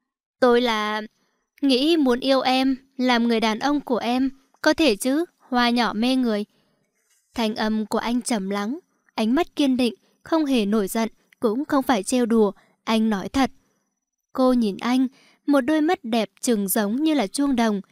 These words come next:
Anh muốn yêu cô, trong tiềm thức cô đã sớm đoán là như thế này. Quả nhiên đúng là như vậy,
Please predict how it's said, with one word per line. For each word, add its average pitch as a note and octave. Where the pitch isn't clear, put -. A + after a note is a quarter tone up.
Anh A3+
muốn A3
yêu C4+
cô, C4
trong G#3+
tiềm G#3
thức D#4+
cô B3+
đã A#3+
sớm G#3
đoán A3
là B3+
như B3+
thế A#3
này. B3
Quả B3+
nhiên D4
đúng G#3+
là C4+
như C4
vậy, A#3